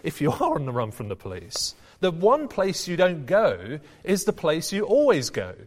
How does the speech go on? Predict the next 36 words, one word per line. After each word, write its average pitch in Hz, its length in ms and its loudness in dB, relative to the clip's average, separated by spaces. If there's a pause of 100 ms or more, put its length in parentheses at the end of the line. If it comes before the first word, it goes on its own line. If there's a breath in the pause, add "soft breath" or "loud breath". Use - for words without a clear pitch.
(560)
You 156 100 2
don't 262 160 6
go 233 180 2
home, 117 300 -4
you 156 60 -2
don't 220 180 2
go 196 140 0
to - 120 -10
the 120 120 -4
office, 151 320 -4
you 156 80 -2
don't 202 160 0
go 165 160 -2
to - 100 -10
your 131 80 -4
favourite 120 420 -4
pub. 117 320 0 (220 loud breath)
You 170 100 -2
pack 247 380 -4
your 131 140 2
bags, 110 340 -6
buy 190 240 2
plane 120 320 -8
tickets, - 400 -12
and 147 180 -8
get 156 160 0
out 160 160 2
of 131 100 -4
there 104 160 -4
quick. - 580 -2 (760)
But 214 100 4
notice, 214 580 0
Jesus 185 520 -4
does 113 320 -6
the 175 100 -4
opposite. - 720 -4